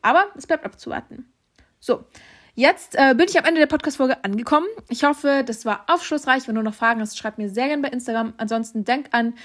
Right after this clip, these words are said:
die Verlosung, nimm sehr gern teil. Oder ja,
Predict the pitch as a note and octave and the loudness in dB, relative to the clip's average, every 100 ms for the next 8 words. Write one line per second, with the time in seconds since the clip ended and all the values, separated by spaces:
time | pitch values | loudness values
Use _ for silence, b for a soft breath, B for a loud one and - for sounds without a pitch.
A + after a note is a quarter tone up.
0 | B B A3 A#3+ B3 F4 E4 E4+ C4 A3+ | B B -4 2 6 6 6 2 4 4
1 | G#3+ G3+ G3+ B3 C4 D4 D4+ B B B | 2 0 -4 0 2 2 -4 B B B
2 | B _ A3+ A3 G#3+ G#3 G#3 G3+ F3+ F#3+ | B _ 2 4 4 4 2 2 2 2
3 | G3 | 0